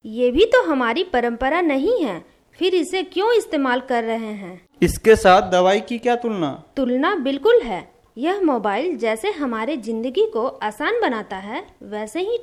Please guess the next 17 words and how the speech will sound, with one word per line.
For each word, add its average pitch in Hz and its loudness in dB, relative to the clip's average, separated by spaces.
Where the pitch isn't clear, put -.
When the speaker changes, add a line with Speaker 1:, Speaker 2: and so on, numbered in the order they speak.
Speaker 1:
टीका 262 -2
हमारे 294 -6
अंदर 247 -6
रोग 277 0
प्रतिरोधक 262 0
क्षमता 247 -4
बढ़ाता 311 -2
है 214 -8
और 320 -2
हमारे 254 -2
जिंदगी 240 -4
को 254 0
आसान 233 -4
करती 208 -6
है। 170 -16
काकी, 240 -4
अगर 311 -2